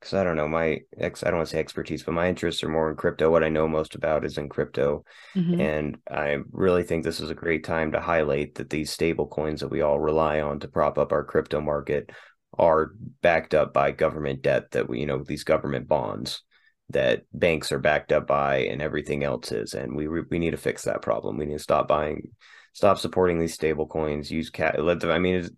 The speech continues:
Speaker 1: sounds weird saying use dollars, <laughs> but yeah, I'd rather see you using dollars to buy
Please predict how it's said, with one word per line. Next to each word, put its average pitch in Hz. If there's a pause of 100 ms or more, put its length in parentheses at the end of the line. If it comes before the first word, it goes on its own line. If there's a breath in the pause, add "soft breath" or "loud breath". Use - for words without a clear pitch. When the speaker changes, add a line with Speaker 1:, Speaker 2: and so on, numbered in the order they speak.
Speaker 1:
sounds 107
weird 87
saying 80
use 80
dollars, 82
<laughs> 110
but 131
yeah, 147
I'd 95
rather 92
see 87
you 85
using 80
dollars 76
to -
buy -